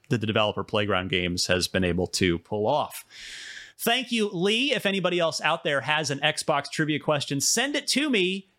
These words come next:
It'll only come to me. These guys won't get to see it, so they can't cheat. The email address is unlocked at I G N dot com. Include your question, include four mul-,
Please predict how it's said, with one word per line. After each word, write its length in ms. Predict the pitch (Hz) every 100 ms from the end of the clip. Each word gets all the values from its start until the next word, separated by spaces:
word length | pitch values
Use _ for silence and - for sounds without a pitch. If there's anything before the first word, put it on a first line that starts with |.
| -
It'll 220 | 160 180
only 240 | 262 294
come 220 | - 240
to 60 | 196
me. 260 | 196 156 139
These 180 | 175
guys 260 | - 180 151
won't 280 | 160 156 -
get 160 | 151
to 80 | 147
see 180 | - 143
it, 100 | 117
so 120 | 131
they 100 | 120
can't 260 | - 143 117
cheat. 280 | - 131 - _ - - _ _ _ -
The 240 | 131 175 220
email 260 | 226 202
address 360 | 175 175 170 -
is 280 | 160 147 143 -
unlocked 720 | 180 214 151 180 - - - - _ _ -
at 160 | 160 -
I 160 | 165 170
G 240 | 143 156
N 180 | 139 131
dot 240 | 123 120
com. 300 | - 127 113 - -
Include 380 | - 240 - 285
your 120 | 208
question, 460 | - 147 135 - 214 170
include 460 | 156 - 151 120
four 280 | - 160 147
mul-, 300 | 139 135 139